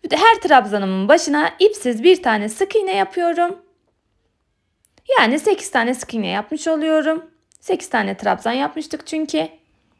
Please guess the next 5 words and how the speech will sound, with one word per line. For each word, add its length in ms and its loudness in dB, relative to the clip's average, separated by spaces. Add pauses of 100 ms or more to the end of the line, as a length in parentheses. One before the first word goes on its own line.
(920)
Şimdi 280 0
orta 320 4
kısmında 380 2
ne 100 2
yapıyorum? 520 -2